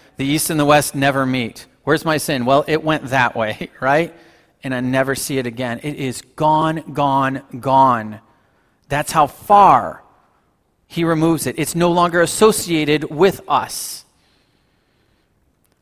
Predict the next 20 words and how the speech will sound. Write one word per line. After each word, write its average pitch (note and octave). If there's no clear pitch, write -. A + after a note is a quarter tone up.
Luke D3+
chapter D3
seven, C#3+
we C3+
talked C#3
about C3
this, C3+
that C3
woman C#3+
who C3+
comes, C#3+
who's B2+
a B2
vile C3+
sinner. D#3+
Everyone D#3
looked D#3
down D#3
upon D3+
her. D#3